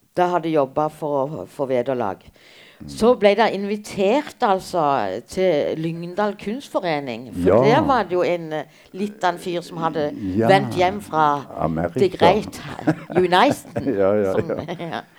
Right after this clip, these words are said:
Speaker 2: Jo, han hadde
Speaker 1: Um,
Speaker 2: fått for seg at Lyngdal skulle ha Norges største utstilling. Jeg vet ikke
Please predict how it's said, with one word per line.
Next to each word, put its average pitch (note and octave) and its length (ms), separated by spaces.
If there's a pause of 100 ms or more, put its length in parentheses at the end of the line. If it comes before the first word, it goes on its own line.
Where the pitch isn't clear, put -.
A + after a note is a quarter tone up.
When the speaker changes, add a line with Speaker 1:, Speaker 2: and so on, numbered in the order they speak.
(160)
Speaker 2:
Jo, F2+ 140
han A#2+ 140
hadde A#2+ 160
Speaker 1:
Um, C#3+ 60
Speaker 2:
fått B2 120
for A2 220
seg B2+ 220
at A2 140
Lyngdal G2+ 480
skulle G2+ 340
ha F2+ 300 (680)
Norges F#2+ 340
største - 440
utstilling. G2+ 720 (100)
Jeg D#2 300
vet E2+ 160
ikke - 260